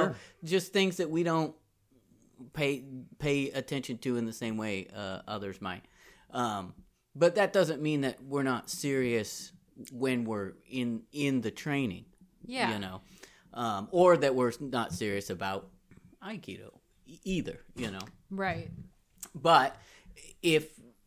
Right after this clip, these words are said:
Speaker 2: your interpretation of seriousness is, you know, uh, you bow every time you come in the door in a certain way, and, you know, you don't ever talk to the instructor,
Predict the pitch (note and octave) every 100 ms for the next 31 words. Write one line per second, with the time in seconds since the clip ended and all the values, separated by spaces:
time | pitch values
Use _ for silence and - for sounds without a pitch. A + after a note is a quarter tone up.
0 | _ _ - D#3 E3 D#3+ D#3 D#3+ D#3 C3
1 | D3 D3 C#3+ B2+ - D#3 D3+ C#3+ B2+ B2
2 | A#2+ - A#2+ A2+ G#2+ G#2 - - B2 A2
3 | G2+ G2 G2 F#2+ _ _ _ _ _ _
4 | _ G#2+ A2 G2+ G2 G2+ G#2+ G2+ B2+ A#2+
5 | A2+ A2+ A2+ A2 - A2+ A2 G#2+ A#2+ A2+
6 | A2 G#2 G#2 G#2+ E2+ - C3 A#2+ A2+ G#2
7 | G2 A#2 G#2+ G#2 G#2 G#2 - G#2+ G#2 -
8 | A#2 G#2 G#2+ G#2 G#2 G2+ G2 F#2+ G2 _
9 | _ - _ - G#2+ G2 F#2+ G2 G#2+ A#2+
10 | A#2+ A2+ G#2+ G#2 A2+ G#2+ A2 G#2 G#2 F#2+
11 | - A2 - G#2+ G2+ G2+